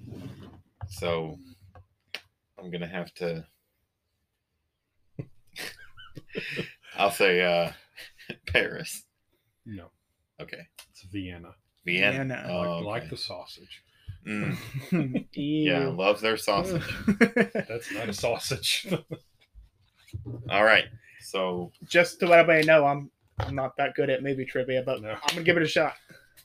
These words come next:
Speaker 2: I don't know what love is.
Speaker 3: <laughs> I don't know what love is.
Speaker 1: Well,
Speaker 3: Like
Speaker 1: look at
Speaker 3: chocolate.
Speaker 1: this. Check this out.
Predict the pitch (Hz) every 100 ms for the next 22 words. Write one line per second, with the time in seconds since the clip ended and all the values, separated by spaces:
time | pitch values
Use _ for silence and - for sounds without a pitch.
0 | _ - 123 131 123 120 123 113 120 135
1 | 117 107 107 117 113 - 170 - 160 190
2 | 131 139 - 127 - - 143 147 151 135
3 | - - - - - - - - - 147
4 | 143 143 135 - - - - _ - 113
5 | - 131 - 92 92